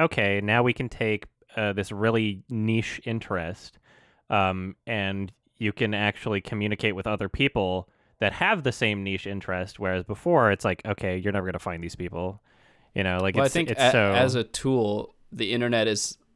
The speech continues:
Speaker 2: something that amplifies stuff, like, so it'll f-, take that, like, small, you know, voice or kink or whatever community
Speaker 1: Mm-hmm.
Speaker 2: and, like, amplify it to be this, this big thing, and it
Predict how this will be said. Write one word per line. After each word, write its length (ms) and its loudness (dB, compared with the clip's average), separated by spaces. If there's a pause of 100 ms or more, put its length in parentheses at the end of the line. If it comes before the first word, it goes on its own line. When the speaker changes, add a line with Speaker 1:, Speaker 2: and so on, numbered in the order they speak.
(300)
Speaker 2:
something 260 -2
that 220 -4
amplifies 680 0
stuff, 480 -4 (160)
like, 420 -4 (640)
so 200 0
it'll 240 4
f-, 280 -10
take 300 0
that, 260 0
like, 180 -8
small, 680 -4 (380)
you 200 -4
know, 240 -6 (1120)
voice 380 -2
or 80 -8
kink 280 -6
or 40 -6
whatever 460 -2
community 460 0
Speaker 1:
Mm-hmm. 100 -6
Speaker 2:
and, 80 -12
like, 260 -14
amplify 480 -4
it 100 -4
to 100 -14
be 120 -2
this, 280 -6 (460)
this 180 -4
big 260 -2
thing, 300 -2
and 100 -6
it 140 -8